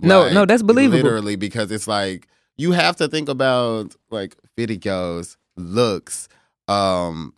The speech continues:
Speaker 2: freaking gas to go places, like, paying for studio, like, anything, like, and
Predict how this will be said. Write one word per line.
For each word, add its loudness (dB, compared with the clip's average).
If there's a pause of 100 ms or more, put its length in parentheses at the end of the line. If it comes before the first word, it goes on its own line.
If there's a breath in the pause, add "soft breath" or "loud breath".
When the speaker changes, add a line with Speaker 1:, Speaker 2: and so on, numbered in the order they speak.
Speaker 2:
freaking -2 (160)
gas 2
to -6
go 2
places, 2
like, 0
paying 4
for 2
studio, -2
like, 2
anything, 0
like, -2 (140)
and -6